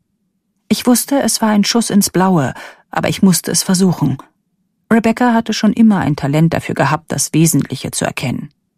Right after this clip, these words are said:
Sie war diejenige, die das heimliche Schokoladenlager meines Vaters in seiner alten Werkzeugkiste in der Garage gefunden hatte, als wir noch Kinder waren.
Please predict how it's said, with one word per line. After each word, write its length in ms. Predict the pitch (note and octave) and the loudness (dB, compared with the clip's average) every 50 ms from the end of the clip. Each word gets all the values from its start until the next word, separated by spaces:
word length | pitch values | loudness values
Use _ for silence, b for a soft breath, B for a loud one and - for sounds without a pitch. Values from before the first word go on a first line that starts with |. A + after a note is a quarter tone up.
| _ _ _ - | _ _ _ -2
Sie 260 | G3 - C4 C4 A3 | 2 4 4 4 4
war 160 | G#3+ G3+ F#3+ | 2 2 2
diejenige, 640 | F3 F3+ E3+ E3 - E3+ F#3+ F#3+ F#3 E3 D3 C3+ | 2 0 0 2 2 4 4 4 4 2 0 -2
die 80 | - - | -2 -2
das 240 | - C#3 - - - | -4 -4 -2 0 2
heimliche 400 | C#3+ E3 F3 D#3+ C#3 - C#3 C#3 | 4 4 4 4 2 0 -2 -2
Schokoladenlager 800 | - D3 - D3+ D3 C3+ C#3+ E3+ F3+ E3 D#3 C#3+ C3+ C#3 E3 D3 | -2 -2 0 0 2 2 2 2 2 2 2 2 2 2 0 0
meines 260 | C3+ D3+ D#3+ E3 - | 0 0 0 -2 -2
Vaters 460 | - D#3+ E3 F3+ - G3 F#3+ - - | -2 -2 -2 0 0 0 -2 -2 0
in 100 | F3 E3+ | 0 0
seiner 280 | D#3+ E3 E3 E3+ - - | 2 2 2 2 2 0
alten 340 | F3+ G#3 - - G3 F3 D#3 | 0 0 2 2 2 4 4
Werkzeugkiste 840 | D3+ F3 G3 - - - - B2+ - - - - - - - - C#3 | 4 2 0 -2 -6 -6 -4 -4 -4 -6 -6 -6 -6 -4 -4 -4 -2
in 100 | B2 B2 | -2 0
der 100 | C3 C3 | 0 0
Garage 420 | C3+ C3 B2 C3 C#3+ D#3 - D3+ | -2 -2 -2 0 0 0 0 -2
gefunden 520 | - C#3 - - D#3 D3 C#3 - D#3 D3+ D3 | -2 -4 -4 -2 -2 -2 0 0 0 0 0
hatte, 240 | C#3 - E3 D#3 | 0 -2 -2 -4
als 160 | - D#3+ - - | -4 -4 -4 -2
wir 80 | F3 | 0
noch 140 | F3 E3 - | 0 0 -2
Kinder 360 | - F#3+ E3+ D3+ C#3 B2+ A#2+ | 0 2 2 4 2 2 0
waren. 320 | A2+ G2+ F2 - - - | -2 -4 -6 -8 -10 -14